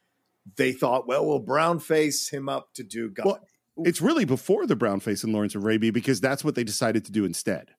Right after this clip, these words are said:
Speaker 1: Oh, fair enough.
Speaker 2: Is
Speaker 1: Okay,
Speaker 2: that they
Speaker 1: fair enough.
Speaker 2: switched to Lawrence. And here's the weird thing they'll say.
Speaker 1: Yeah.
Speaker 2: There are all sorts of similarities, not only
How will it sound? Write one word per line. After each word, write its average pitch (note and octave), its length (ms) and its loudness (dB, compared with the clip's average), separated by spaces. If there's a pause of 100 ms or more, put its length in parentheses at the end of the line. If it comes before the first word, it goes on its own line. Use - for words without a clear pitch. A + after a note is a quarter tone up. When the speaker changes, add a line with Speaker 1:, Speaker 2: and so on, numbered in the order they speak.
(100)
Speaker 1:
Oh, F3+ 540 2
fair C3+ 300 -2
enough. D#3 360 -4 (120)
Speaker 2:
Is A#2+ 140 2
Speaker 1:
Okay, C3 80 0
Speaker 2:
that A#2+ 100 0
they A2+ 60 2
Speaker 1:
fair G#2+ 80 0
enough. - 40 -4
Speaker 2:
switched D#3+ 380 0
to G3 60 2
Lawrence. C3 360 2
And C#3 100 0
here's A3 240 -2
the C4 60 2
weird D#3+ 260 0
thing B2 220 0
they'll F#2+ 140 -2
say. - 360 -6 (240)
Speaker 1:
Yeah. - 200 -20
Speaker 2:
There D3+ 200 4
are - 120 -4 (120)
all E3 280 2
sorts G3+ 300 -2
of E3 100 0
similarities, C#3+ 920 0 (220)
not C#3+ 320 2
only D#3+ 560 2